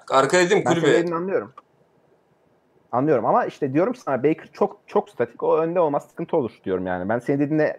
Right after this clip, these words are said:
Speaker 2: karşı bir şey demiyorum. Sadece bunu ne, nasıl düşünüyorsun diye
Speaker 1: Abi
Speaker 2: sormak
Speaker 1: şöyle,
Speaker 2: istedim sana.
Speaker 1: Onur, şu anda orada oynadığı bölgede,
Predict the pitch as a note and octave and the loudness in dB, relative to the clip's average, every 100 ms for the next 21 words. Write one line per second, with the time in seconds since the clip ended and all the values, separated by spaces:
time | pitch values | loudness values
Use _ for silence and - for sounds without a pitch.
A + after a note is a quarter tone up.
0 | - C3 C3 D#3 D#3+ D3+ E3+ G2 F#2 - | 0 0 0 -4 -6 -4 -2 -2 -2 0
1 | D3 D3+ A3 - _ C#3+ E3 F3 A#2+ A#2+ | 0 0 -4 -8 _ -2 2 2 0 -2
2 | A2+ - A#2 A2+ C3+ B2 E3+ D#3 - - | -8 -8 -8 -8 -6 2 4 6 4 4
3 | F3 F#3 F3+ A#2 F#2+ G2 - - D#3+ C#3 | 6 8 6 4 -2 -12 -8 -2 0 -2
4 | - E3 F3 F3+ F3 - F3 F3 E3+ E3+ | 0 4 4 4 4 6 4 4 4 4
5 | F3 F#3 F3+ F3 E3+ F#3 | 2 0 -2 -2 -2 -4